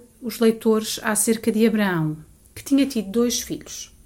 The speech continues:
E estes dois filhos de Abraão tinham nascido de mães diferentes. Uma era escrava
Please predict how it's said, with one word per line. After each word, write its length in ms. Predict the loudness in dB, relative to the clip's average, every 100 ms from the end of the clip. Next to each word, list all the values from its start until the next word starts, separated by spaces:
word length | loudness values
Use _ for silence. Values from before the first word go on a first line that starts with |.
| -20 -20 -20 -20 -6
E 100 | 0
estes 260 | 0 0 0
dois 260 | 2 2
filhos 280 | 0 -4 -4
de 120 | -6
Abraão 460 | -4 -4 -4 -4 -8
tinham 260 | -6 -4 -2
nascido 520 | -4 -4 -6 -6 -8
de 100 | -4
mães 320 | -2 0 -2
diferentes. 880 | -4 -6 -4 -4 -4 -6 -14 -16 -16 -8
Uma 400 | 0 2 0 -4 -6
era 180 | -6
escrava 680 | -6 -6 -6 -6 -6 -6 -10